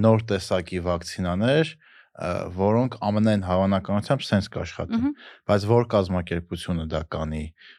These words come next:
Speaker 1: ու մոտակա հինգ տարվա մեջ կլինի տաս թե քսան,
Speaker 2: Դա
Speaker 1: Ա-
Speaker 2: արդեն ավելի շատ խորը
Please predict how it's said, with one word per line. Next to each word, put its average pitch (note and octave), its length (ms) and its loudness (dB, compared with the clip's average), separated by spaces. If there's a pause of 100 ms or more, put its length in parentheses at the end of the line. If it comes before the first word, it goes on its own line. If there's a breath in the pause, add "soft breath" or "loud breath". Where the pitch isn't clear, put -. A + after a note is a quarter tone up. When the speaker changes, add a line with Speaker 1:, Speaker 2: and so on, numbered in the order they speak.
(120)
Speaker 1:
ու G#2 200 0
մոտակա F#2+ 540 0
հինգ F2+ 240 -4
տարվա F2 340 -2
մեջ E2+ 300 -8
կլինի F2 240 -10
տաս E2+ 320 -2
թե - 140 -6
քսան, D#3+ 540 0 (460 soft breath)
Speaker 2:
Դա G3 120 -2
Speaker 1:
Ա- F#3+ 100 2
Speaker 2:
արդեն A#3 280 -2
ավելի F#3 420 -2
շատ G3 360 -8
խորը F3 540 -4